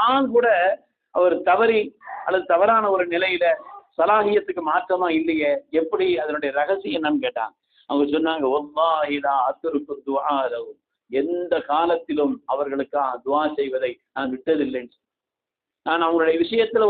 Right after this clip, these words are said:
ஒவ்வொரு சின்ன சின்ன காரியத்தை குறித்தும் துஆ செய்கிறேன், ஒரு நாளும் ஒருபோதும் நான் அந்த துஆவை விட்டதில்லைன்னு சொன்னாங்க." அதனாலதான் நபிமார்களும் கூட பிள்ளைகள் எல்லாம் சாலிஹீன்களா, பிள்ளைகளை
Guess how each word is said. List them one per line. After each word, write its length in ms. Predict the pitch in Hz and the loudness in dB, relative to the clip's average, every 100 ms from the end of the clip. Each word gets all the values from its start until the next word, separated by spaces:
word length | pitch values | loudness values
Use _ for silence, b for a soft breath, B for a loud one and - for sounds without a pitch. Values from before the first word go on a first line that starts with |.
| 214 | 6
ஒவ்வொரு 320 | 247 262 262 254 | 6 6 6 4
சின்ன 260 | 240 247 247 | 2 4 4
சின்ன 160 | 247 233 226 202 | 2 2 2 2
காரியத்தை 460 | 220 226 220 214 196 | 2 2 2 0 0
குறித்தும் 480 | 196 233 - 247 240 - - _ 160 | 2 0 2 2 2 -2 -16 _ 2
துஆ 180 | 185 254 240 | 4 4 2
செய்கிறேன், 500 | 208 196 185 175 160 - _ _ 139 | 0 2 2 2 2 -2 _ _ 0
ஒரு 140 | 180 196 196 | 4 4 4
நாளும் 400 | 185 220 233 247 180 | 4 4 6 4 4
ஒருபோதும் 600 | 170 180 151 170 165 151 135 156 | 4 4 6 4 4 2 -2 -2
நான் 180 | 156 | 0
அந்த 120 | 147 139 | 0 -2
துஆவை 300 | 151 156 156 135 | 0 0 0 -2
விட்டதில்லைன்னு 560 | 131 151 143 123 127 - | -2 -2 0 -2 -6 -10
சொன்னாங்க." 280 | _ _ _ _ _ _ _ | _ _ _ _ _ _ _
அதனாலதான் 480 | 117 139 151 165 180 | -6 -2 0 0 -2
நபிமார்களும் 760 | 131 170 185 220 226 208 185 170 156 | -2 -2 0 2 2 2 2 0 -2
கூட 140 | 151 143 135 - _ _ - | 2 4 4 2 _ _ -2
பிள்ளைகள் 440 | 170 214 226 214 202 | 0 4 4 4 4
எல்லாம் 260 | 214 226 220 170 | 2 -2 -2 2
சாலிஹீன்களா, 640 | 185 240 247 247 226 226 185 143 | 4 4 4 4 4 2 2 -2
பிள்ளைகளை 380 | - 196 220 214 | -6 0 2 2